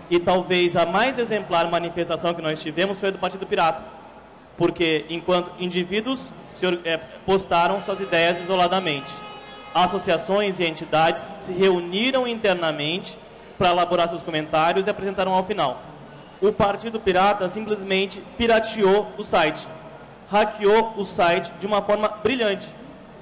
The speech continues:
O texto é público, a, a produção governamental e, portanto, de livre cópia. Eles simplesmente pegaram a lógica da discussão e os textos da discussão e falaram, "Vamos debater aqui,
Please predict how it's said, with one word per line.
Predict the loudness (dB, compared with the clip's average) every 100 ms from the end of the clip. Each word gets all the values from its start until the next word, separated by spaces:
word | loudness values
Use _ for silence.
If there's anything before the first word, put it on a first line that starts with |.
| -14
O | -8
texto | 2 2 2
é | -4
público, | 0 0 0 -4 -6 -4 -2 -4 -6
a, |
a | -2
produção | 0 0 0 -2
governamental | 0 0 0 0 -2 0 2
e, | 4
portanto, | 2 2 2 2 0 -10 -18 -6
de | 2
livre | 2 2 0
cópia. | 2 2 2 -2 -8 -12 -18 -12 0
Eles | 0 0
simplesmente | -4 -8 -8 -8 -4 -4 -4 -12 -20 -20 0
pegaram | 2 4 4 2 0 0
a |
lógica | 0 4 4 4 0 -2 -2
da | 0
discussão | -4 -6 -14 -2 0 0 -2
e |
os | -2
textos | 0 0 0
da |
discussão | -8 -12 -2 2 2 0
e | -4
falaram, | -2 2 4 2 0 -8 -18 -18 -14 2
"Vamos | 4 6 2 0
debater | -2 0 -2 0 -2 -2
aqui, | -4 -4 -4